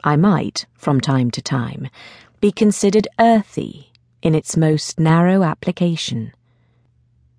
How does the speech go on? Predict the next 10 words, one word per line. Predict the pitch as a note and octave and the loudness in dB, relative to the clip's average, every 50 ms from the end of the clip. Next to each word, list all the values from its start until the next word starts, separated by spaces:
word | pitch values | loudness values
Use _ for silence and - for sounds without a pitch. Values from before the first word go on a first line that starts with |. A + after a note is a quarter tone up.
| _ _ _ - | _ _ _ -2
However, | G3+ C4 C#4 C4 A#3 F3+ C#3 - C3 B2+ C3+ - - _ _ _ _ _ _ | 0 2 4 4 4 2 2 0 -4 -10 -10 -12 -18 _ _ _ _ _ _
truth | - - C#4+ E4 F4 - - | -4 0 2 2 2 2 0
is, | G3 E3 C3+ - - - - - - - - - - - _ _ - | 0 0 0 -2 -6 -10 -12 -14 -14 -16 -18 -20 -20 -20 _ _ 2
I | G#3 G#3+ | 4 4
have | G#3 G3+ - | 4 4 2
propagated | - - A3+ G#3+ - A3+ G#3 A3+ A3 A3 - B3+ G#3+ | 0 0 2 2 2 2 2 2 2 2 2 0 2
very | G3+ A#3 A#3 B3+ D#4 D4 | 2 4 4 4 6 4
little, | B3 A#3+ B3 - - C3+ B2 G#2+ G#2+ - _ _ _ _ _ _ _ _ | 4 4 2 0 -2 -6 -6 -6 -10 -14 _ _ _ _ _ _ _ _
and | - G#3 G#3+ | 0 2 2
possess | - A#3+ G3+ A#3 A#3+ A#3+ A#3 - - | 4 2 4 4 4 4 2 0 -4